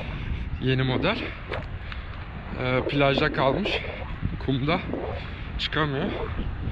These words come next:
Hemen konum attı. Biz de yardım ekibiyle birlikte geldik fakat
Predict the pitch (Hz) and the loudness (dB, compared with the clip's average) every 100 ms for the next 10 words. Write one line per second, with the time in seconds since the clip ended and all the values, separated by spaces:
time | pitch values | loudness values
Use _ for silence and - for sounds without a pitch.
0 | - - - - - - 147 151 - 147 | -4 -4 -4 -6 -4 0 2 2 2 2
1 | 160 151 123 - 208 - - - - - | 4 4 2 0 0 0 0 2 4 2
2 | - - - - - - - 139 139 - | 0 0 2 2 0 -4 0 0 0 -2
3 | 127 127 135 143 131 - 143 127 - - | 2 4 6 4 2 2 0 2 2 2
4 | 135 135 135 131 - 147 - | 2 4 6 4 2 0 0